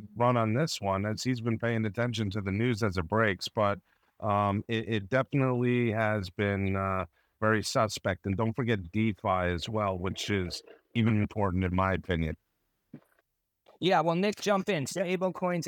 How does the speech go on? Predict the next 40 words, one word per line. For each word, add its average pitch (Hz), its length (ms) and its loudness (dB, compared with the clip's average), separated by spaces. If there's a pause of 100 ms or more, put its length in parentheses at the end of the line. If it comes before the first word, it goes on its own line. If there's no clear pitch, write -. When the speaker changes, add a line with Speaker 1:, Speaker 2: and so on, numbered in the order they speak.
Speaker 2:
and 165 160 0
DeFi, 147 320 0
both 165 300 0
are 185 160 0
under 175 160 0
the 156 80 -2
gun. 165 260 0
And 165 140 -2
it's 208 100 -4
a 277 80 0
big 220 300 -2
deal, 202 320 0
right? 156 260 0
If 160 180 -4
they 262 160 0
go 302 220 2
after 247 300 2
stable 180 400 -2
coins, 131 280 -4
like, 135 140 -6 (180)
I 151 40 -2
mean, 156 100 0
that's, 262 300 0 (440)
that's 262 280 0
serious. 170 720 0
That 214 220 0
could 294 120 -2
really 151 500 0
affect, 135 340 -4 (500)
uh, 117 80 -2 (180)
Coin-, - 280 -4 (200)
Coinbase 143 440 -2
is 120 160 0
already 135 300 0
getting 117 260 -2
battered, 107 340 -2
but 117 100 -2
I'm 117 120 -2
just 131 180 -4
saying. 117 340 -4